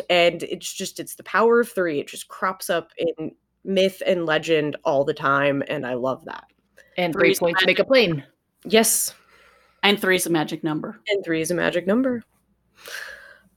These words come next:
Speaker 1: Um, so yeah, they follow the star, which was said to go before them,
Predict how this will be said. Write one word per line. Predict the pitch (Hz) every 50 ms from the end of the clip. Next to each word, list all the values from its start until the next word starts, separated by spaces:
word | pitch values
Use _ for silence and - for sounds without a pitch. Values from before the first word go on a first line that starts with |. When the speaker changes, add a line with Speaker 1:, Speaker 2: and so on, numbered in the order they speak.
| _ _ _
Speaker 1:
Um, | 214 202 196 190 180 170 165 170 165 175 175 180 170 - _ _ _ _ _ _ _ - - 240
so | 233 - 311 311
yeah, | 320 339 415 508 427 - -
they | 202 196
follow | 202 - 175 165 165 175 196
the | 226 320
star, | 330 - - 190 175 160 165 208 214 - _ _ _ _
which | - 180 175 175 170 170 170 - - - - - - - - _ - - - _ _ _ _
was | 190 190 214 220 226 226 214 -
said | - - 233 220 233 226 226 -
to | - - 254
go | 190 - 208 214 208 208
before | 170 208 214 214 - 220 208 202 208 214
them, | 190 170 156 151 160 165 180 214 254